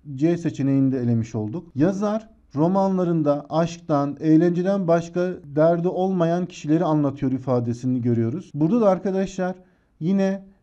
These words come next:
yazarın işlemiş olduğu konulara vurgu yapmak için tırnak içine alınmıştır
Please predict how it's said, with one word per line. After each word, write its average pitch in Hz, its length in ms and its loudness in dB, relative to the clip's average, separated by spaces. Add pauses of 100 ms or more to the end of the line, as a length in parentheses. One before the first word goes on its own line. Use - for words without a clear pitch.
yazarın 175 440 2
işlemiş 196 460 -2
olduğu 180 380 0
konulara 170 680 0
vurgu 151 280 2
yapmak 160 440 2
için 180 340 -4
tırnak 170 420 2
içine 143 200 -2
alınmıştır 120 800 0